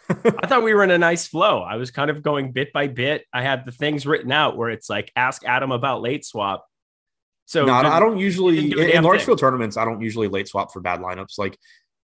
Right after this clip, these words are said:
Speaker 1: I'll, i-, if I, if I notice I have really good lineups or, like, I have, if, like, I was high on a low owned player that is, like, smashing and chalk is failing, I'll just, like, optimize a lot of my stuff to try and make sure that I don't have, like,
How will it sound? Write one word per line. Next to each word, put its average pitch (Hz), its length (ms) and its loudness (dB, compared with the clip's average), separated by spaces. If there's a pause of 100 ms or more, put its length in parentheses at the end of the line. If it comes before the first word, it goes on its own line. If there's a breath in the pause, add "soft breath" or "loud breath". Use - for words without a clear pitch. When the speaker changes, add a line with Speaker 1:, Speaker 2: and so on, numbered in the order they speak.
(220)
Speaker 1:
I'll, 113 640 2 (1200)
i-, - 20 0
if 156 360 2
I, 151 80 6
if 151 180 2
I 143 60 4
notice 147 260 4
I 147 80 2
have 127 160 0
really 117 220 0
good 101 200 -2
lineups 123 400 -2
or, 107 160 0
like, 104 220 -2
I 98 120 -2
have, 104 360 -2 (500)
if, 113 200 -4
like, 113 160 0
I 113 80 4
was 107 100 -2
high 107 220 0
on 104 100 -2
a 98 60 -6
low 98 260 -2
owned 98 160 -8
player 101 340 -4
that 95 140 -8
is, 90 160 -12
like, 87 140 -8
smashing 95 600 -8
and 87 140 -14
chalk 90 300 -8
is - 100 -14
failing, 110 300 -4 (240 loud breath)
I'll - 120 0
just, 98 200 -4
like, 95 140 -2
optimize 92 680 -6
a 104 80 -8
lot 98 140 0
of 95 40 -10
my 95 80 -8
stuff - 340 -8
to - 120 -20
try 95 220 -2
and 85 200 -10 (340)
make 101 140 -4
sure 98 220 -2
that 87 100 -6
I 90 80 -6
don't 90 160 -10
have, 87 180 -4
like, 87 220 -8